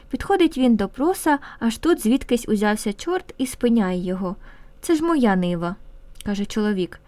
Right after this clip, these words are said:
«Чого ж ти мене не пускаєш?» «Нива то твоя,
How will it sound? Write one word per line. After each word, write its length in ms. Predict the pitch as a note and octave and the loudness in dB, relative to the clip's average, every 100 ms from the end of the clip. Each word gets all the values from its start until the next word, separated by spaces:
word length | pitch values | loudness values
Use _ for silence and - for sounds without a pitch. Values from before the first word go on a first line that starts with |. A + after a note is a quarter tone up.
| - - - | -20 -20 -6
«Чого 280 | F#4+ F4+ F#4 | 0 2 2
ж 100 | - | 2
ти 80 | |
мене 260 | D#4+ D#4 C#4+ | 0 2 2
не 120 | C4+ | 0
пускаєш?» 800 | C4 C4 - A3+ F3 F3 G3 - - - - - - - | -2 -8 -6 -4 -2 -4 -6 -12 -18 -20 -20 -20 -20 -10
«Нива 300 | C4 C4+ C4 | 0 2 2
то 140 | B3+ B3+ | 2 0
твоя, 640 | B3+ B3+ B3+ D4+ C4+ A#3 | 0 0 0 2 0 0